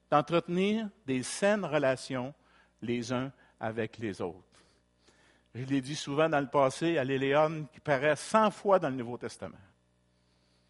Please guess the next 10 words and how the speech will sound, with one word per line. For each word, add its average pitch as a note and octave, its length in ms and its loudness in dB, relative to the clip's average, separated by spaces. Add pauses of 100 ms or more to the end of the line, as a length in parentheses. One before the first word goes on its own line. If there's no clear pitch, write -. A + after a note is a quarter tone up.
(1000)
Aimez-vous E3+ 440 2
les A#2+ 200 -4
uns G#2+ 120 -6
les G2 220 -12
autres, F#2 200 -14
supportez-vous D#3+ 640 -4
les A#2 240 -8
uns A2+ 100 -8
les G2 300 -12
autres, F2+ 160 -20